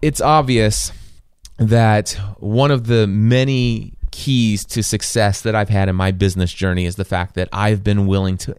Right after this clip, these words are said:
invest money into high quality training and networking environments that help me take everything that I'm doing to the next level. And as we transition to the close here,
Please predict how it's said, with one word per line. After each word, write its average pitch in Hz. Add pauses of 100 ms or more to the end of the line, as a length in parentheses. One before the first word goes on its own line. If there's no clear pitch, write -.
invest 92
money 85 (420)
into 104
high 117
quality 104
training 90 (300)
and 113
networking 107
environments 85 (460)
that 120
help 120
me 127
take 110 (880)
everything 143
that 117
I'm 113
doing 101
to 101
the 95
next 92
level. 90 (960)
And 117
as 123
we 135
transition 139
to -
the 120
close 117
here, 98